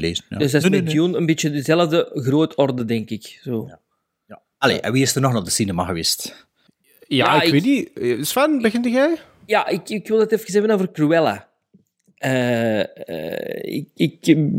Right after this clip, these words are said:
Speaker 2: ben met heel veel plezier naar Cruella gaan zien.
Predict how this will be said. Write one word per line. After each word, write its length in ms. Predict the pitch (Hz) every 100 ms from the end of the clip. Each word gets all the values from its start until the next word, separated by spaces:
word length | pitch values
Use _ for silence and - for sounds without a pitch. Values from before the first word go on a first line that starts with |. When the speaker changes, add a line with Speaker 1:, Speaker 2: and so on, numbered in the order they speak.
| 147
Speaker 2:
ben 200 | 160 160
met 140 | 151
heel 160 | 139 190
veel 200 | 185 185
plezier 400 | 165 131 175 202
naar 120 | 180
Cruella 460 | 156 147 143 175 196
gaan 180 | 185 185
zien. 260 | 156 226